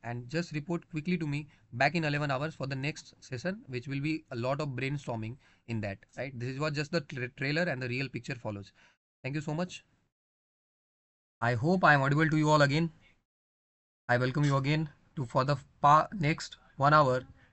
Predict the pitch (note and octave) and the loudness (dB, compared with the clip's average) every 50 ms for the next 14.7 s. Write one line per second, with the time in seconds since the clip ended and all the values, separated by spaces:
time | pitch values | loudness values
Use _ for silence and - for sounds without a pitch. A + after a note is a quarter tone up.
0 | _ _ - C3 C3+ C#3+ C#3+ D3 D3 D3 D#3 D#3 D3 - D3 C3+ D3+ D3+ C#3+ F3+ | _ _ 0 2 2 4 2 2 2 2 0 0 0 -2 -2 0 0 2 4 4
1 | F3+ F3+ F3 C3+ C3+ C#3 C3+ B2+ C3 D3+ F3 F#3 F#3 F3+ - D3+ C#3 B2+ B2+ C3+ | 4 4 4 4 2 2 2 2 4 6 6 6 6 6 4 2 2 2 0 -2
2 | C#3 C#3+ - - - - _ _ - A#2+ A#2 B2 B2 C3+ C#3+ C#3 - C3 B2+ A#2+ | -6 -6 -10 -16 -20 -20 _ _ -4 -2 0 2 2 2 0 0 -2 -4 -4 -2
3 | - A2+ G#2+ G#2+ - - - _ _ _ _ _ _ _ _ _ - - - D3+ | 0 0 -2 -2 -6 -12 -20 _ _ _ _ _ _ _ _ _ -4 0 2 4
4 | E3 F#3 F#3 F3 F3+ F3+ F3 D#3+ D#3+ E3 F3 F#3 F3+ F#3+ F#3 E3 E3+ E3 - F#3+ | 6 6 8 8 8 8 8 6 6 6 6 6 6 6 4 4 2 2 4 4
5 | G3 F3+ F#3 F3+ D#3+ D3 D#3 D#3+ F3 E3+ D#3+ D3 D3 C#3 B2+ - - _ _ - | 6 6 6 4 4 4 4 4 6 6 4 4 2 2 0 -4 -10 _ _ -6
6 | C3 B2+ D3+ E3 D#3+ C#3 - - _ - B2+ C#3+ D3 - D3 C#3+ D3 E3 E3 D#3 | -2 2 2 2 2 0 -2 -8 _ -2 -2 -2 4 4 4 6 6 4 2 2
7 | D#3 D#3+ D#3 D3 D#3+ F3 F#3+ F#3 - - _ - - - _ _ _ _ _ - | 0 0 2 4 4 4 4 2 -2 -12 _ -20 -20 -20 _ _ _ _ _ -18
8 | - - - - B2+ C3 C#3 C#3 C3+ C3 C3 D3 D3 D#3 D3 D3 C#3+ C#3+ C#3+ D3 | -14 -10 -4 0 0 2 2 2 2 2 2 2 2 2 2 2 2 2 2 4
9 | D#3+ D#3+ D3+ D#3+ D3 - D3 C#3 E3 D#3+ D3 E3 D#3+ E3+ F3 F#3 F#3 - _ _ | 2 2 0 -2 -2 -2 -2 -2 -2 0 0 2 2 2 2 2 0 -4 _ _
10 | _ _ _ _ _ _ _ _ _ _ - B2 B2+ C#3 C#3 C3+ C3 B2+ A#2+ B2+ | _ _ _ _ _ _ _ _ _ _ 2 2 2 4 2 0 -2 -2 -2 -2
11 | C3 B2+ C#3+ C#3 C3+ C3+ C3 B2 A#2 A2 - A#2 A#2 A#2+ A2 - B2 G2+ G#2 G#2 | 0 2 2 2 2 2 0 -2 -4 -2 0 0 0 0 -2 -4 -6 -6 -6 -8
12 | G#2 - _ _ _ A#2 A2+ B2 C#3+ C#3+ C#3 - - - - - _ _ _ _ | -8 -12 _ _ _ -6 -4 -2 -2 -4 -4 -8 -16 -20 -20 -20 _ _ _ _
13 | - A#2+ A#2+ A#2+ D3+ E3+ E3+ E3 D3+ D3 C#3 C3+ B2+ B2+ B2 A#2+ A2+ A2+ - - | 0 0 2 2 0 2 6 6 6 6 6 2 0 0 0 -2 -2 -4 -6 -12
14 | _ _ _ _ _ _ _ _ - - D3 C#3+ - - | _ _ _ _ _ _ _ _ -4 -4 -2 -4 -4 -10